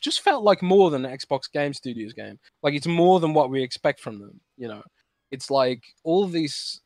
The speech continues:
all these world building stuff, and, like, when you're walking around, like, some of the N P C villages and stuff, there are, like, N P Cs talking, and they're giving you more context about the world.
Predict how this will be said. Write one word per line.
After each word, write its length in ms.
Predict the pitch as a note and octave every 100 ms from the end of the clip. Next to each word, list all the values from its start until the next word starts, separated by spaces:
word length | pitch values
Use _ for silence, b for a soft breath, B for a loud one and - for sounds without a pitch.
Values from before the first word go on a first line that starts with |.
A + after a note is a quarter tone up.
| -
all 200 | A3+ B3
these 240 | A3+ D#3+
world 320 | D#3 F3 E3+
building 260 | C#3 C3 A#2
stuff, 240 | - B2
and, 80 | C3+
like, 160 | C3+ B2+
when 140 | D3+
you're 100 | D3
walking 540 | C3 C#3+ F#3+ - F3 D#3
around, 640 | C3+ C#3+ D3 C#3 C3 A#2+ B B _ _
like, 300 | C3+ B2+ A#2+
some 220 | - E3 D#3
of 60 |
the 300 | C#3 C3 A#2+ _ _ _ _ _ -
N 160 | F#3
P 180 | F#3 F3
C 460 | D3+ D#3+ D3 C3 B2
villages 420 | B2+ D#3+ E3+ C3
and 160 | A#2+ A2+
stuff, 340 | - G#2+ - _ B _
there 140 | C#3+ D3
are, 40 |
like, 380 | D3 C#3 B2 -
N 120 | F3 F#3+
P 160 | F3+
Cs 260 | - C#3 C3
talking, 880 | - G3+ G3 - F#3+ F3+ F3+ F3 D#3
and 360 | C#3+ C#3 B2 _ -
they're 120 | C#3+
giving 280 | C3+ A3 G3+
you 80 | D3+
more 180 | D3
context 480 | - D#3 D#3 D3+ -
about 220 | C3+ C3
the 80 | A#2+
world. 420 | A2+ C3+ D3+ D3